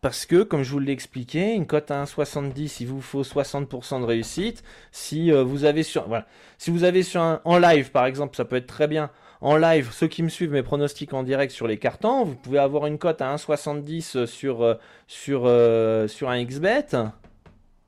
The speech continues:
Ok ? Et puis pas sur MyStake, en fait, on l'a à un quatre-vingts,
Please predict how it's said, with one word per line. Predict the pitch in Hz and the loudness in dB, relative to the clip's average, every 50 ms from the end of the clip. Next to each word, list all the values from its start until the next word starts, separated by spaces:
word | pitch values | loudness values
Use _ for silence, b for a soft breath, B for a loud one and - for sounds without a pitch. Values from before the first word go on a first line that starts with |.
| _ _ _ b b b b b b b b b b _ - | _ _ _ b b b b b b b b b b _ -8
Ok ? | 107 107 - - | -8 -4 -2 0
Et | 202 240 262 247 - 135 | 0 2 0 -2 -4 -6
puis | 127 - 160 156 | -6 -6 -6 -2
pas | - 151 | 0 0
sur | 123 - - 143 | 0 -2 -4 -4
MyStake, | 139 127 120 117 - - 240 240 240 170 | -2 -2 -2 -2 -4 -4 -6 -4 -4 -4
en | 147 | -4
fait, | 139 - 226 233 - | -4 -4 -4 -4 -4
on | 147 135 | -2 -2
l'a | 139 160 196 185 | 0 0 -2 -2
à | |
un | 131 120 | -2 -4
quatre-vingts, | 120 - 139 127 - - 208 240 269 240 | -4 -4 -6 -4 -4 -4 -4 -2 -2 -4